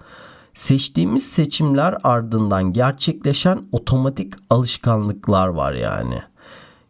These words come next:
Günlük üç ya da beş anlık kararlar belirleyebilirsiniz. Bunları gözetebilirsiniz ve ardı zaten ardına gelecektir. Judo gibi yani bu. Doğru bir noktaya baskı uyguluyorsun ve rakibini kolayca devriyorsun,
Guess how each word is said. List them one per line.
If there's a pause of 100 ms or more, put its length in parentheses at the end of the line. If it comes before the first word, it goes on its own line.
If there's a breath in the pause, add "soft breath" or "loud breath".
Günlük (100)
üç
ya
da
beş (120)
anlık
kararlar
belirleyebilirsiniz. (260)
Bunları
gözetebilirsiniz (300 loud breath)
ve
ardı (100)
zaten
ardına
gelecektir. (400 loud breath)
Judo
gibi
yani
bu.
Doğru
bir
noktaya
baskı
uyguluyorsun
ve
rakibini
kolayca
devriyorsun,